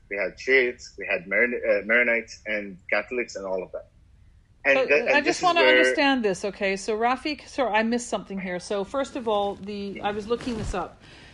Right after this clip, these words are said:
Speaker 2: So the president before, um, Hosni Mubarak was Nasser, or before Sadat.
Speaker 1: Mm-hmm. Abdel Nasser.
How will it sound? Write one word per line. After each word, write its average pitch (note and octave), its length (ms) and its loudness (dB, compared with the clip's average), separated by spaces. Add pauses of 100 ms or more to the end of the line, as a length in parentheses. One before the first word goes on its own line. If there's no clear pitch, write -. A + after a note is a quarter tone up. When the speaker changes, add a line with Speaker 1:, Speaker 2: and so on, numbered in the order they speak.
Speaker 2:
So G#3 260 0
the G3+ 220 -6
president A#3+ 600 -2
before, G#3 920 0
um, F#3+ 240 -4
Hosni G3 300 -6
Mubarak F3+ 500 -2
was G3 460 0
Nasser, E3+ 560 -4 (580)
or G3 160 -2
before F#3+ 300 -2
Sadat. D#3+ 460 -2
Speaker 1:
Mm-hmm. A#2+ 280 -6
Abdel A#2 180 0
Nasser. G2+ 320 -4